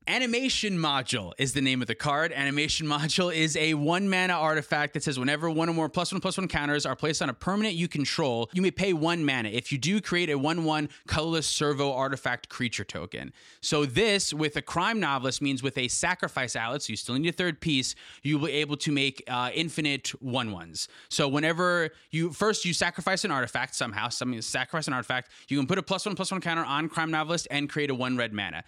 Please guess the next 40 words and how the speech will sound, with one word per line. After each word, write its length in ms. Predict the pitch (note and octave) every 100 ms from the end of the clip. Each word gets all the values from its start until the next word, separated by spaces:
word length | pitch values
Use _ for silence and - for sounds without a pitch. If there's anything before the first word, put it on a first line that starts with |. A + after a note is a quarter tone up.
| - -
Animation 460 | A#2+ B2 D#3 F3+
Module 260 | D#3 C#3+ C3+
says 220 | C#3 C#3
whenever 200 | B2 B2
you 60 | A#2+
put 140 | C#3
a 40 | A#2
plus 220 | B2+ -
one 100 | A#2+
plus 200 | A#2+ -
one 120 | C#4+
counter 220 | C4 A#3
on 100 | G3
a 40 | E3+
permanent, 400 | F3 D#3+ E3 - -
which 120 | A2
you 60 | G2+
just 200 | F#3 -
did, 280 | G3 F#3 - - -
you 60 |
may 140 | B2 A2
pay 240 | E3 A#3
one, 340 | F#3+ D#3 E3
which 160 | C3 A2+
you 60 | A#2
just 160 | C#3+
made 120 | F#3
a 40 | E3
red 180 | E3+ E3+
mana 200 | E3+ D#3
for. 440 | - F3 C#3 C3+ - -
If 140 | C3+
you 80 | D3
do, 220 | C3 G3
create 300 | - E3 E3
a 20 | D3+
one 240 | D#3+ E3
one 240 | D#3 D3+
so 360 | C#3+ - D3 D3 C#3+
colorless 480 | - F3+ F3 E3 -